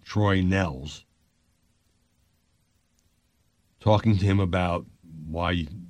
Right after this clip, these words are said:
the two parties can't reach a deal on the border. He just says blatantly, "Why would we do anything right now to help him with that thirty-three percent,"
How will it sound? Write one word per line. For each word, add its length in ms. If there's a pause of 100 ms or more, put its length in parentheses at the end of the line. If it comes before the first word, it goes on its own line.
the 100
two 180
parties 320
can't 220
reach 180
a 60
deal 240
on 140
the 60
border. 340 (960)
He 140
just 200
says 240
blatantly, 520 (520)
"Why 280
would 280
we 180
do 260
anything 500
right 200
now 360 (960)
to 100
help 260
him 140
with 140
that 160
thirty-three 600
percent," 540